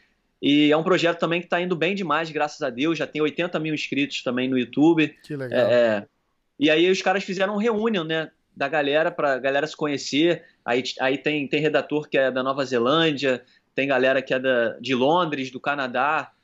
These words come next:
Speaker 1: E eu sou do Brasil, aí a gente se encontrou lá pra assistir o U F C
Speaker 2: Porra,
Speaker 1: duzentos e quarenta e nove.
Speaker 2: re-, reunião corona, né, cara? Se, se tivesse um,
Speaker 1: <laughs> É.
Speaker 2: um contaminado ali, já contaminamos
Speaker 1: Exatamente.
Speaker 2: todos os continentes.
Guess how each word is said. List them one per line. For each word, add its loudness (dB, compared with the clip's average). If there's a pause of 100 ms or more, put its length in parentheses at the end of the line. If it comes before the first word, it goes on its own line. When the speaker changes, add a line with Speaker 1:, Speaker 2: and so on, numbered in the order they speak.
(340)
Speaker 1:
E -2
eu 2
sou -2
do -2
Brasil, 0
aí 4
a 2
gente -4
se -6
encontrou 0
lá 2
pra -2
assistir -6
o 2
U -2
F 0
C 6
Speaker 2:
Porra, 6 (100)
Speaker 1:
duzentos -2
e -6
quarenta 4
e 0
nove. 0
Speaker 2:
re-, 6
reunião 4
corona, 4
né, -4
cara? -10
Se, -10 (440)
se -20
tivesse 2
um, 8
Speaker 1:
<laughs> 8
É. 2
Speaker 2:
um 6
contaminado 6
ali, 2
já 2
contaminamos 2
Speaker 1:
Exatamente. 6
Speaker 2:
todos -2
os -4
continentes. 0